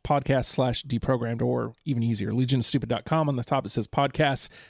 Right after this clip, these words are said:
Click deprogrammed, go to that page. Scroll down just a little bit. Boom. There's your sign-up sheet, just like that. Come sign up, come pick your band, come play,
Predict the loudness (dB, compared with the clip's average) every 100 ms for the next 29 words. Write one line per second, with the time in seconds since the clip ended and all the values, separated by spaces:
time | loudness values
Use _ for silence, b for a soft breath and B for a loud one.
0 | B -4 -4 0 0 2 2 2 0 0
1 | 0 0 0 2 0 -2 B B B 2
2 | 4 4 2 2 2 4 4 4 0 -2
3 | -18 2 4 4 4 2 B B 4 4
4 | 4 2 2 0 0 0 0 -2 2 2
5 | 4 2 4 4 2 0 _ _ _ -12
6 | -2 0 2 2 2 0 0 0 0 -2
7 | -4 0 2 2 2 0 -2 -4 0 2
8 | 2 0